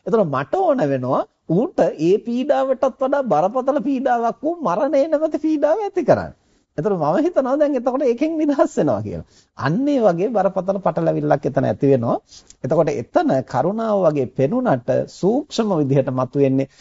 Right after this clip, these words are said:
ඒ සතා දුක් විඳිනවා දකින්නට මං කැමති නෑ. එතකොට දැන් මේ මගේ සිත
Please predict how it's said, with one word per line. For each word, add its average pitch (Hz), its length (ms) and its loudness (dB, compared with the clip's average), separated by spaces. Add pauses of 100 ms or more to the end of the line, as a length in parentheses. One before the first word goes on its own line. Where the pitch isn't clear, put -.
(260)
ඒ 175 200 4
සතා 220 480 -2
දුක් 147 340 -4
විඳිනවා 190 640 0 (220)
දකින්නට 233 680 0
මං 196 280 0
කැමති 160 400 0
නෑ. 82 140 -8 (140)
එතකොට 196 240 2
දැන් 233 180 0
මේ 226 140 -2
මගේ 180 560 0
සිත - 240 -4